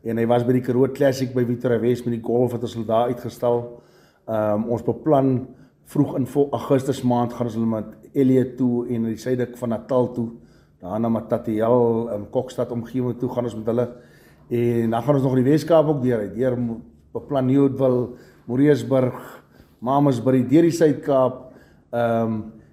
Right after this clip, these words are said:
ja, en dan op die ou end gaan hulle ook wees by ons honderdste veiling. En dan gaan ons met hulle afgaan na die,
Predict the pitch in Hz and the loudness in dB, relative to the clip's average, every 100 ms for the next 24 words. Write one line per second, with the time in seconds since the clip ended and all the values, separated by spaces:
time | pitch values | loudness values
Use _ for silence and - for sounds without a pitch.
0 | _ 143 156 147 123 131 151 196 170 156 | _ 2 4 4 2 0 0 2 4 4
1 | 147 - 139 131 123 123 113 - - 160 | 2 0 -2 2 2 0 -2 -14 -4 -2
2 | 120 123 147 98 135 131 107 101 120 143 | 2 4 4 2 -2 0 -4 -4 -2 -2
3 | - 131 143 139 135 123 - - - - | -4 -2 0 2 0 -2 -6 -18 -20 -20
4 | _ - 135 139 139 123 139 160 180 175 | _ -6 -2 0 2 2 0 2 2 2
5 | 151 156 160 160 180 170 - 165 156 147 | 0 -2 2 2 4 0 0 -2 0 2
6 | 147 139 | 2 0